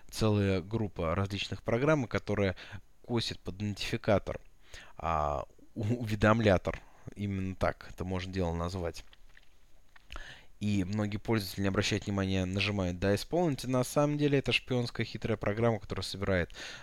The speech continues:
а, данные и исполняет вредоносный код на ваших системах.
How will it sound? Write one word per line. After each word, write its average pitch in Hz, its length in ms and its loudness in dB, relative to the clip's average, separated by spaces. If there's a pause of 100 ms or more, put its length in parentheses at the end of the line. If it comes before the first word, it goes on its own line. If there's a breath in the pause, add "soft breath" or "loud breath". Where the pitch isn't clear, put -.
(100)
а, 87 220 2
данные 107 460 2
и 95 440 -2
исполняет 95 680 0
вредоносный 87 500 -4
код 101 240 -8
на 80 200 -4
ваших - 360 -6
системах. 82 400 -8